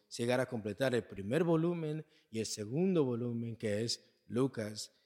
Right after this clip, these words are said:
y Hechos. Y gracias a que alguien puso dinero para que Lucas pudiera comer, para que Lucas pudiera investigar, para que Lucas dejara su profesión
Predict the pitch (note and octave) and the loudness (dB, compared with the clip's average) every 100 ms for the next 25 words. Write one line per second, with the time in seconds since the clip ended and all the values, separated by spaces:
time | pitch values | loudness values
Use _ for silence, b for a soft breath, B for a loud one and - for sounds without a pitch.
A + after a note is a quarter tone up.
0 | _ _ - A#2 F3 G3 G#2 G#2 - D#3+ | _ _ -8 0 2 2 -2 -14 -8 -2
1 | D3 F3+ A3 G#3 F3+ - D3+ - F3+ A3 | 4 6 6 4 0 -2 -6 0 2 2
2 | F3+ D#3 - G3+ G#3 - F3+ C3+ A#2+ C#3 | 0 -2 -2 -4 -2 0 -2 -2 -4 -2
3 | B2+ A#2+ B2+ C#3 C#3 F3+ G3 G#2+ - - | -2 0 0 2 4 6 4 0 -10 -20
4 | _ b b E3 D#3+ D3+ - C3+ C#3 - | _ b b 10 10 8 4 2 0 -4
5 | - _ - G#2 D#3+ G3 - E3 D3+ D#3 | -20 _ -8 0 2 2 0 2 4 4
6 | D3 C3+ G#2+ G2 A#2+ b b C3 C3 C3 | 2 0 -2 -4 -10 b b -2 -2 -2
7 | A#2 C3+ F#3 F#3+ - D3 C#3+ D#3 D#3 C#3+ | -4 0 2 2 0 0 4 6 4 4
8 | - - C3 C3+ - A2+ G2 G#2 A2 _ | -2 -4 0 0 -2 -4 -2 -6 -8 _
9 | C3+ B2+ - B2+ F#3+ G#3+ F#3 C#3+ - D#3 | -2 -2 -2 0 2 2 2 0 0 2
10 | A3 G#3 F#3+ F#3+ E3 D#3 B2+ A#2 B2+ | 4 2 0 0 0 -4 -2 0 -2